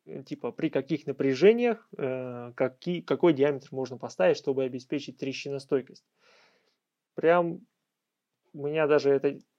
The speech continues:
идея засела, и я, может быть, когда-нибудь, не хочу никому ничего обещать, но, может быть, когда-нибудь я этим займусь. Было бы интересно. Единственное, что меня смущает здесь, это то, что у нас,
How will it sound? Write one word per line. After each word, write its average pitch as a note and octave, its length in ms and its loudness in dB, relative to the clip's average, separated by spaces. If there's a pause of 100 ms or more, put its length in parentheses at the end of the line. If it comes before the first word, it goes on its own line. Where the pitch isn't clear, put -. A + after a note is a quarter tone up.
идея D3 320 2
засела, C#3+ 440 4
и C3+ 100 2
я, C#3 160 4
может C#3 520 4
быть, B2 140 -4
когда-нибудь, C3 640 4
не B2+ 120 -8
хочу C3 240 -6
никому B2+ 340 -8
ничего B2 280 -8
обещать, B2+ 520 -2
но, C3+ 100 -6
может C#3 340 4
быть, B2 160 -12
когда-нибудь C3+ 500 4
я C#3 140 8
этим B2+ 240 -2
займусь. B2+ 480 -4
Было D3 260 2
бы C3 120 -2
интересно. B2+ 440 -8 (340)
Единственное, F#3+ 460 -2
что F3 180 0
меня D3 220 -2
смущает F#3+ 480 4
здесь, C3+ 240 -2
это C#3+ 120 -4
то, F#3+ 160 0
что - 180 0
у D3 40 2
нас, D3+ 260 0